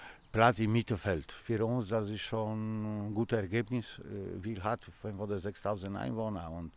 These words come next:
und A-Jugend spielt und B-Jugend, äh, spielt Mittelrheinliga. Das ist schon zwei höchste Liga in Deutschland und das ist, das ist schön, das ist dieser Reiz.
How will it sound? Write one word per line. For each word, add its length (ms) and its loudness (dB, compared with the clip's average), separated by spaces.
und 340 -2
A-Jugend 440 0
spielt 300 -2
und 340 0
B-Jugend, 640 4
äh, 240 -4
spielt 340 -4
Mittelrheinliga. 720 0
Das 200 -2
ist 120 -8
schon 240 -8
zwei 240 -2
höchste 300 -6
Liga 220 -2
in 120 -4
Deutschland 480 -2
und 220 -12
das 160 -6
ist, 280 -14
das 160 0
ist 120 -6
schön, 240 -2
das 160 -4
ist 180 -8
dieser 260 -2
Reiz. 360 0